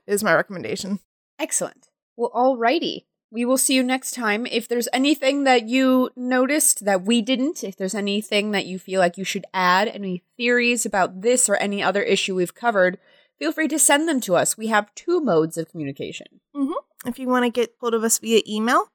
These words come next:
Speaker 1: we're at once more with feelings podcast at gmail dot com.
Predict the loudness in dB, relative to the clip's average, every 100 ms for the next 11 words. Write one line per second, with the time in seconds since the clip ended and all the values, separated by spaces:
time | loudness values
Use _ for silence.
0 | _ 0 2 0 -2 0 0 0 0 2
1 | 2 0 -6 -2 2 2 2 0 -2 -6
2 | -2 2 2 0 0 0 0 -2 -6 0
3 | 0 0 -4 -2 0 0 0 0 -2 -4
4 | 0 0 0